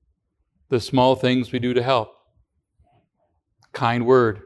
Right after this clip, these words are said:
a word of encouragement, a prayer,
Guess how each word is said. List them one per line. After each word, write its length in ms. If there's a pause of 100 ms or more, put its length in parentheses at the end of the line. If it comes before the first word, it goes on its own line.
(1500)
a 140
word 380
of 140
encouragement, 840
a 360
prayer, 480